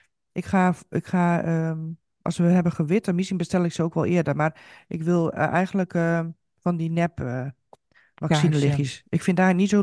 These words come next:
Speaker 1: leuk, maar, maar als ik zie hoe, hoe donker het allemaal wordt.
Speaker 2: Ja. Ja, een v-, een vriendin van mij, die, eh, eh, die heeft ook van die kaarsjes. Gewoon, eh,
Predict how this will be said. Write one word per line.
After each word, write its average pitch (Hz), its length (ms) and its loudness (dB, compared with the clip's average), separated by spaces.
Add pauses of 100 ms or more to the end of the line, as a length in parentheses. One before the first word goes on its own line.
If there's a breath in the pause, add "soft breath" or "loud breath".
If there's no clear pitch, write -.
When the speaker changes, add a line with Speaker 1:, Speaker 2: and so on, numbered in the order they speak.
(120)
Speaker 1:
leuk, 220 180 0
maar, 180 260 0 (880 loud breath)
maar 160 380 0
als 170 120 0
ik 170 120 -4
zie 180 260 2
hoe, 165 400 0 (920)
hoe 160 180 -4
donker 180 320 0
het 208 120 -2
allemaal 196 260 0
wordt. 196 320 0 (340)
Speaker 2:
Ja. 165 420 -2 (400 loud breath)
Ja, 190 280 4
een 180 80 0
v-, 165 100 -6
een 170 80 -4
vriendin 190 360 4
van 190 160 -2
mij, 175 200 4
die, 165 340 0
eh, 156 200 2 (800)
eh, 147 60 -6 (220)
die 165 200 0
heeft 160 260 2
ook 185 160 -4
van 160 160 -2
die 143 120 -2
kaarsjes. 147 920 -4
Gewoon, 160 280 -10
eh, 160 80 -8